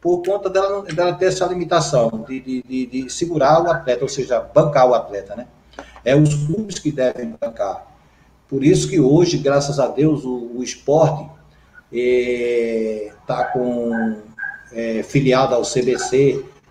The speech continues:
Todos os atletas do esporte recebem passagem, hospedagem e alimentação pra competir em brasileiros. A P P D de Abraão está com o C B C,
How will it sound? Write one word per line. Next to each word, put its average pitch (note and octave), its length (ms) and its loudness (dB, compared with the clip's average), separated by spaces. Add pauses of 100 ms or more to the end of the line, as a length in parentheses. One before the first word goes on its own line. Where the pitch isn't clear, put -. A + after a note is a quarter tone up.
(160)
Todos F#3+ 320 6
os E3 80 0
atletas D3 400 4
do C#3+ 80 0
esporte C#3 440 0
recebem C#3 360 -2
passagem, C#3+ 480 -2
hospedagem C#3+ 440 -2
e C#3+ 40 -2
alimentação C3+ 640 -6 (360)
pra D3+ 160 2
competir D3 680 2 (100)
em C#3 80 0
brasileiros. C3 800 0 (880)
A E3 260 4 (140)
P E3+ 120 4
P D#3 200 4
D D3 500 2 (240)
de C3 200 -2
Abraão C3 680 2 (220)
está - 440 -4
com B2+ 520 -4
o B2 60 -8
C - 180 -2
B B2+ 120 -4
C, C3+ 440 -2